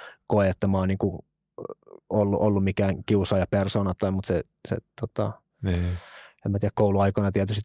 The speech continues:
Speaker 1: tapahtuu paljon asioita ja kaikista jutuista tietenkään oo silleen niinku ylpeä ja
Speaker 2: Mm.
Speaker 1: ajattelee jälkeenpäin,
Speaker 2: Mm.
Speaker 1: että, että, että oisko tolle tyypille voinut olla kivempi silloin ja, ja
Speaker 2: Mm.
Speaker 1: siellä kuitenkin tulee semmosia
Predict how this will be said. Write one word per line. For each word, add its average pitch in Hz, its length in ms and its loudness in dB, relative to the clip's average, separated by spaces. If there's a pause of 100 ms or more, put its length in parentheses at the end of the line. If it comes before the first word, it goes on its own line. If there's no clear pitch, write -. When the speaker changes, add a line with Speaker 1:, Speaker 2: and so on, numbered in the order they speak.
(120)
Speaker 1:
tapahtuu 107 420 0
paljon 101 320 2
asioita 98 400 0
ja 101 100 2
kaikista 98 380 0
jutuista 98 340 -2
tietenkään 95 460 0 (200)
oo 110 160 2
silleen 101 320 0
niinku 98 240 2
ylpeä 101 280 2
ja 98 60 4
Speaker 2:
Mm. 110 60 6
Speaker 1:
ajattelee 107 380 4
jälkeenpäin, 98 600 2
Speaker 2:
Mm. 101 120 2
Speaker 1:
että, 98 200 0
että, - 200 -4
että - 120 -4 (100)
oisko 101 260 -2
tolle 101 260 2
tyypille 98 380 0
voinut 98 260 2
olla 95 180 0
kivempi 98 340 0
silloin 98 380 0
ja, 95 200 0 (100)
ja 98 140 -2
Speaker 2:
Mm. 107 240 2
Speaker 1:
siellä 104 260 2
kuitenkin 107 360 2
tulee 110 220 4
semmosia 101 440 0